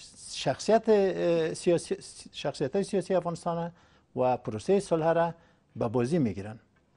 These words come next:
ببینین، اول گفتن که نخواستن با اونا صحبت کنن در ابوظبی،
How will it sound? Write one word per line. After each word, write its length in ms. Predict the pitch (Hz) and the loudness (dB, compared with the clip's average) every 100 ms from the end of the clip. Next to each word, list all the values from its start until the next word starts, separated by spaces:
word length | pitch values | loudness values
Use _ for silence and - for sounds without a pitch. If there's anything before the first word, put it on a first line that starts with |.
| _ - | _ 2
ببینین، 360 | 190 214 214 202 _ _ _ _ _ _ - | 4 4 0 -6 _ _ _ _ _ _ 0
اول 220 | 139 165 | 4 4
گفتن 320 | 175 185 - 180 | 4 0 0 -2
که 340 | 190 190 180 - _ - - - 175 | 2 2 2 -4 _ -20 -20 -12 -2
نخواستن 500 | 190 185 139 151 139 | 0 0 -2 -2 0
با 80 | 135 | 0
اونا 220 | 143 147 | 0 -4
صحبت 360 | - 143 143 | -2 -2 -2
کنن 200 | - 117 | -2 -4
در 140 | 117 113 | -2 -4
ابوظبی، 460 | 110 107 107 117 | -6 -8 -10 -10